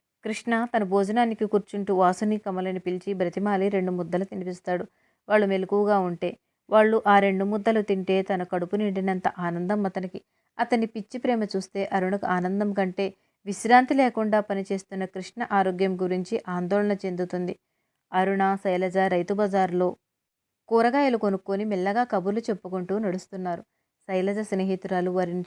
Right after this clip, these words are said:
చూసి ఆటో ఆపి ఆటో దిగి, "శైలు, మీ ఇంటికే వెళ్ళి తాళం వేసి ఉందని తిరిగి వస్తున్నాను. ఫోన్ చేస్తే రెస్పాన్స్ లేదు," అంది శైలజ చేతిని అందుకుంటూ.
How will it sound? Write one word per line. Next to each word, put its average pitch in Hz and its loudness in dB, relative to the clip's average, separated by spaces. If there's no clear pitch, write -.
చూసి 180 -6
ఆటో 185 0
ఆపి 185 0
ఆటో 180 0
దిగి, 190 -4
"శైలు, 196 0
మీ 202 0
ఇంటికే 202 2
వెళ్ళి 202 2
తాళం 190 0
వేసి 202 0
ఉందని 190 -6
తిరిగి 185 -6
వస్తున్నాను. 190 -6
ఫోన్ 202 2
చేస్తే 208 -2
రెస్పాన్స్ 196 -4
లేదు," 190 0
అంది 180 -6
శైలజ 190 0
చేతిని 196 0
అందుకుంటూ. 180 -4